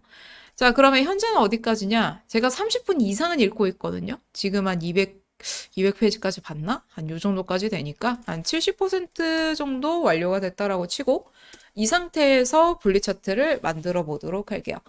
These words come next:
이 기준 일 번부터 목표 현재까지라고 돼 있는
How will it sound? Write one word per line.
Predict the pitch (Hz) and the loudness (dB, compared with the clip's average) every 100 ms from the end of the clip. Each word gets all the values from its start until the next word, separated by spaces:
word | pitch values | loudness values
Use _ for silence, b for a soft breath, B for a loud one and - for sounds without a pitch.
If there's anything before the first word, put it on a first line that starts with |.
| - | -6
이 | 175 165 160 170 | -4 -4 -6 -6
기준 | 214 214 254 | -4 -2 -2
일 | 269 | 0
번부터 | 320 349 240 226 277 190 | 0 -2 -4 -2 0 0
목표 | 160 185 - 226 | -2 -6 0 0
현재까지라고 | 247 302 320 294 277 254 240 220 | 0 -2 -4 -4 -2 -2 -2 -2
돼 | 190 165 | -4 -6
있는 | 165 226 311 349 | -4 -4 -2 -4